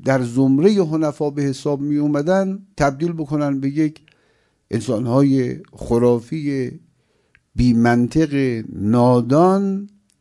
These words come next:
که جز نظام قبیله‌ای و عشیره‌ای و مقررات و قوانینی که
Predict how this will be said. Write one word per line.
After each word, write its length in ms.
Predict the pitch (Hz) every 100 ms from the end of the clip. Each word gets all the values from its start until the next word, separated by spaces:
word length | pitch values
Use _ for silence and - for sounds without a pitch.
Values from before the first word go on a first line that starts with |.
| _ _ _ _ _
که 140 | - 151
جز 280 | 156 220 185
نظام 380 | 165 147 147 143
قبیله‌ای 580 | 139 139 139 139 143 139
و 80 | 135
عشیره‌ای 600 | 120 127 139 143 165 185
و 160 | 160
مقررات 960 | 139 139 135 135 135 131 139 135 135 139
و 360 | 139 139 160 - -
قوانینی 640 | 127 131 135 139 185 175
که 440 | 143 143 127 113